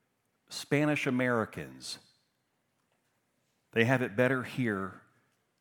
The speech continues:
than in any other country on the globe.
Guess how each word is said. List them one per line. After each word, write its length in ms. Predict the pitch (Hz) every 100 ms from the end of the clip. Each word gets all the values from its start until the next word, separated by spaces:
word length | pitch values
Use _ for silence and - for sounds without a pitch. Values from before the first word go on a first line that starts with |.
| -
than 220 | 110 117
in 200 | 107 104
any 360 | 127 139 135 123
other 180 | 117
country 580 | 110 120 110 - 92 82 - -
on 160 | 92
the 80 | 82
globe. 420 | 90 87 69 62